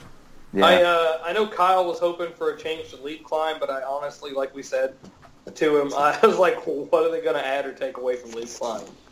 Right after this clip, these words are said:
Speaker 1: Eh, it could, it could work with, uh, I guess we could work. He wants it to work with movement powers, but then it's just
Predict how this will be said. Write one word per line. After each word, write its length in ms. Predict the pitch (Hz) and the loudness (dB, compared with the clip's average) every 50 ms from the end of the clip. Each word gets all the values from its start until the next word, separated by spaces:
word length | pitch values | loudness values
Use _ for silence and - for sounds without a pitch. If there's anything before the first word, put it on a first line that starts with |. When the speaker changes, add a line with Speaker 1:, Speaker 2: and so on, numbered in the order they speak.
| _ _ _ _ _ - - - - - _ _ _ _ _ _ _ _ _ - - - - - - - _ - _ _ _ _ _ _ _ _ _ _ _ _ _ _ _ _ _ _ _ _ _ _ _ _ - - - _ _ _ _ - | _ _ _ _ _ -20 -20 -20 -20 -20 _ _ _ _ _ _ _ _ _ -16 -14 -14 -14 -16 -20 -20 _ -20 _ _ _ _ _ _ _ _ _ _ _ _ _ _ _ _ _ _ _ _ _ _ _ _ -20 -20 -20 _ _ _ _ 2
Speaker 1:
Eh, 260 | - 135 139 135 131 113 - - - - - - - _ _ - | 6 6 8 8 6 4 0 -12 -20 -20 -20 -20 -20 _ _ 2
it 120 | - 127 120 | 4 6 8
could, 120 | 135 - | 8 8
it 300 | 123 117 110 - 113 104 | 8 6 6 6 2 2
could 140 | - 107 92 | 2 2 4
work 280 | 90 95 95 95 - - | 6 6 6 6 6 6
with, 280 | 92 90 85 - - | 4 4 4 4 2
uh, 220 | 92 90 90 87 85 | 4 4 6 6 4
I 180 | 87 85 87 | 4 2 2
guess 260 | 87 90 92 87 - - | 2 2 2 2 2 -2
we 60 | 78 | -2
could 80 | - 85 | 4 4
work. 140 | 87 85 117 | 6 8 8
He 100 | 131 127 | 10 10
wants 220 | 120 113 - - | 10 8 6 2
it 60 | 82 | 0
to 80 | - 90 | 2 6
work 220 | 95 95 87 - | 6 6 6 4
with 120 | 90 - - | 0 -2 0
movement 340 | 87 90 90 95 85 - | 2 2 2 2 0 0
powers, 360 | - 90 85 82 80 85 82 - | 2 2 2 2 2 0 -2 -4
but 100 | - - | -6 -6
then 140 | 95 92 95 | -4 -4 -4
it's 160 | 82 - - | -4 -6 -6
just 340 | 90 87 82 - - - | -6 -4 -6 -6 -8 -10